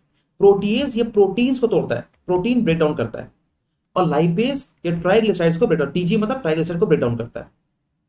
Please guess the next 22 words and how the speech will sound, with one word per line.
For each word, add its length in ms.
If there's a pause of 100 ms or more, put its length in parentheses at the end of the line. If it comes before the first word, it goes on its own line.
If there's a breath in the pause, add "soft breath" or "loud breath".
(500)
ठीक 120
है, 200 (220)
सॉल्व 200
हो 60
गया। 140 (500)
नेक्स्ट 140
क्वेश्चन 200
चलेंगे। 360 (1000)
यस, 440 (220)
the 320
following 520
are 180 (100)
true 240
about 360
Stanley 840
and 300
Cohen, 280 (140)
Stanley 560 (460)
and 220
Boyer। 260 (340)
Stanley 380
Cohen 260